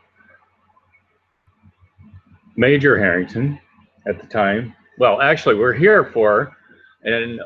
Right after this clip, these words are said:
O C S reunion, Officers Candidate School for the Artillery School that he went through in nineteen forty-three.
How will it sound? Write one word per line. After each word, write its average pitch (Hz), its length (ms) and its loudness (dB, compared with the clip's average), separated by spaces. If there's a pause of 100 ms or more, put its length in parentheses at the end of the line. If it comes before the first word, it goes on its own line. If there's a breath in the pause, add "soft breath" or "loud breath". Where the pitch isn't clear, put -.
O 131 140 -2
C 139 240 -6
S 151 200 -4
reunion, 98 400 -6
Officers 107 460 -6
Candidate 131 480 -6
School 107 420 -2
for 101 120 -4
the 98 100 -2
Artillery 120 500 0
School 101 480 -4 (600)
that 98 160 -2
he 127 120 -4
went 123 200 -2
through 127 240 -2
in 101 120 -2
nineteen 110 520 -6
forty-three. 117 840 -4